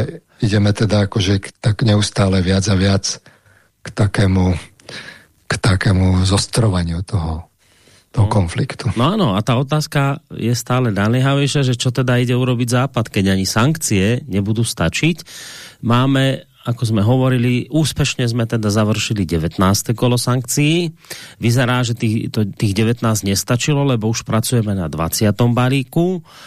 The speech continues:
Speaker 2: a predpokladám, že už sa začali prípravy na dvadsiatom prvom. Čiže z tohto to vychádza, e,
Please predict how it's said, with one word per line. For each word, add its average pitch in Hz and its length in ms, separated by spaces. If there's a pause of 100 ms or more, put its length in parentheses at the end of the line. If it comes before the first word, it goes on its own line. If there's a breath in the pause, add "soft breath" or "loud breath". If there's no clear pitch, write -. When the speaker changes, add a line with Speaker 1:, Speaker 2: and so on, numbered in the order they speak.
(320 loud breath)
Speaker 2:
a 113 320
predpokladám, 123 640
že 117 120
už 117 120
sa 120 80
začali 110 400
prípravy 110 480
na 104 80
dvadsiatom 113 560
prvom. 120 400
Čiže 98 400 (320 loud breath)
z - 160
tohto 147 320
to 104 160
vychádza, 131 520
e, 120 160